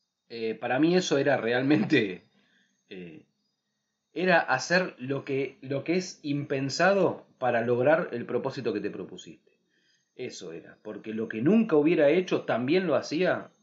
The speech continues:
porque yo para atrás no voy. Entonces, eh, así me lo tomaba, así me lo tomo, y eso es lo que estaba tratando de hacer en ese momento. Después de eso también llegaron trabajos de albañilería.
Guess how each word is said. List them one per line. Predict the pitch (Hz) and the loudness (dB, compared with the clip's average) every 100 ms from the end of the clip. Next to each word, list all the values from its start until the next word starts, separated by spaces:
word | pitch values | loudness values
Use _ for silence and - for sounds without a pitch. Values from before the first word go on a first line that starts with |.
| _ - | _ -14
porque | 104 101 | -10 -8
yo | - 143 | -2 -2
para | 127 107 | 0 0
atrás | 101 143 - - | 0 -4 -4 -12
no | - 104 | -14 -12
voy. | 85 80 82 _ - | -12 -14 -18 _ -12
Entonces, | 110 117 120 135 - - _ _ _ _ _ - | -6 -4 -4 -6 -8 -12 _ _ _ _ _ -18
eh, | 90 - | -16 -14
así | - 127 | -12 -10
me | 123 | -8
lo | 117 | -6
tomaba, | 131 160 151 | -2 0 0
así | - - 107 | -2 -8 -8
me | 110 | -6
lo | 113 | -2
tomo, | 117 113 135 _ _ | -2 -4 -6 _ _
y | 110 110 | -8 -6
eso | 110 107 104 - | -4 -8 -10 -12
es | 98 104 | -16 -12
lo | 92 | -12
que | |
estaba | 92 113 101 95 - _ _ _ - | -12 -8 -6 -6 -10 _ _ _ -4
tratando | - 170 165 151 120 | 0 4 4 4 2
de | 107 | -2
hacer | 104 110 | -2 -4
en | 104 | -4
ese | 95 | -8
momento. | 101 92 - - - _ _ - - _ _ _ _ _ - | -8 -8 -14 -20 -20 _ _ -20 -20 _ _ _ _ _ -6
Después | 156 226 | 2 4
de | 247 | 4
eso | 226 165 | 4 4
también | 165 202 | 4 4
llegaron | 175 165 180 | 4 4 4
trabajos | 151 139 156 156 | 4 4 4 2
de | 139 | 0
albañilería. | 113 117 135 165 214 123 90 | 0 0 0 0 2 0 -2